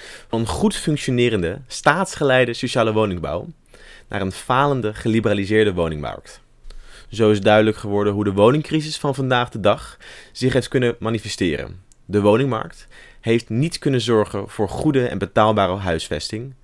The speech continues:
wat aansluit op de in deel één beschreven theoretische problemen die komen kijken als je huizen gaat behandelen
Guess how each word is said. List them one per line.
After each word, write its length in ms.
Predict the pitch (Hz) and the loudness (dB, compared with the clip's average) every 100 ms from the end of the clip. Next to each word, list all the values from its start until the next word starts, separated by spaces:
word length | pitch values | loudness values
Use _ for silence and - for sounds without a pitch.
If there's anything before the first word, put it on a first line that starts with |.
| - - _ | -20 -20 _
wat 200 | - 92 | -14 -6
aansluit 600 | - 117 120 113 104 - - - | 0 0 0 2 0 -2 -12 -10
op 140 | - | -6
de 140 | 98 | -4
in 220 | - 95 85 | -2 -4 -2
deel 240 | 98 98 | -2 0
één 240 | 117 131 139 | 2 2 0
beschreven 580 | 113 - 107 104 98 - | -4 -2 0 0 -4 -4
theoretische 680 | - 107 104 101 120 - 107 | 2 4 4 4 2 -2 -10
problemen 580 | - 90 95 98 90 98 - - | -8 0 2 2 0 -8 -16 -14
die 100 | 95 | -4
komen 240 | 95 82 | -2 -2
kijken 520 | - 117 117 - 104 - - | 2 4 4 0 -8 -8 -2
als 200 | 98 - | -2 2
je 80 | |
huizen 360 | 95 98 120 123 | 2 4 4 2
gaat 180 | 110 90 | -4 -2
behandelen 560 | 87 92 107 90 90 | -2 0 0 0 -2